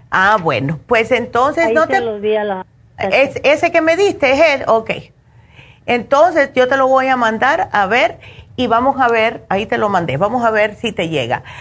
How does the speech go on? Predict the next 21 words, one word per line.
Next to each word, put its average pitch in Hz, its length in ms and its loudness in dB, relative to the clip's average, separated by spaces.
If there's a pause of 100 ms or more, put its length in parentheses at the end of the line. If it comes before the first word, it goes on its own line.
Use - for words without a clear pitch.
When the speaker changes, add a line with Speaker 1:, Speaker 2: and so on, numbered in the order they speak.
(160)
Speaker 1:
Así 240 280 0
que 285 220 2
Hilda, 302 180 2
bueno, 302 300 2
pues 311 140 0
yo 254 140 2
te 285 100 0
lo 285 100 2
apunto, 269 400 -2
mi 339 80 -2
amor, 277 280 0
y 311 60 -4
gracias. 269 640 -2 (360)
Déjame 311 400 2
saber 277 320 0
cómo 277 240 0
Speaker 2:
Es- 262 80 -4
Speaker 1:
siguen, 202 480 -4
¿ok? 196 180 -6 (800)
Speaker 2:
Ok, 240 340 -2
entonces 233 600 0